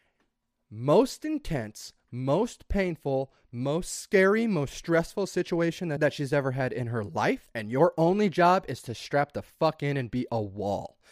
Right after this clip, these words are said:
Be a wall for her to push on, kick on, punch on, slap on, hang on, whatever the fuck, you're, that's what you're doing." So they bring her up to the room. They didn't start her on Pitocin. They, they, they, they were gonna,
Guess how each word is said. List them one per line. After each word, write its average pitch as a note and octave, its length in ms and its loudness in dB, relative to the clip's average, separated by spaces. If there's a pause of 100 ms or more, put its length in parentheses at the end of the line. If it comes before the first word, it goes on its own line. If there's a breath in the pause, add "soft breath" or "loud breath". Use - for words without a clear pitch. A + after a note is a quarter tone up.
(140 soft breath)
Be C3+ 140 0
a C3+ 80 6
wall A#2+ 440 4
for D#3 220 0
her D#3 280 2 (220 loud breath)
to B2 120 -8
push - 360 0
on, F#3+ 220 0
kick F3+ 300 -6
on, E3+ 220 0
punch - 380 -4
on, D3 220 0
slap C3+ 480 -2
on, C3 320 -2 (460 soft breath)
hang C#3+ 380 -4
on, C3 320 -2
whatever C3+ 340 -2
the C#3+ 80 -4
fuck, - 520 -4 (320)
you're, A#2 280 -4 (200)
that's B2 300 -2
what C3 160 -8
you're A#2 80 -12
doing." E2 240 -12
So D#3+ 260 0 (320 soft breath)
they A2+ 100 -4
bring C#3 240 0
her D#3+ 100 2
up D#3+ 140 -4
to F3+ 80 0
the F3 100 0
room. C3 220 -2 (280)
They - 80 -8
didn't F3 200 0
start E3 200 4
her D#3+ 100 4
on D3 80 0
Pitocin. B2+ 600 -4
They, B2+ 300 -2
they, A#2 280 -4 (120)
they, A2+ 400 -6
they A#2+ 140 -6
were G#2+ 140 -10
gonna, A#2 240 -8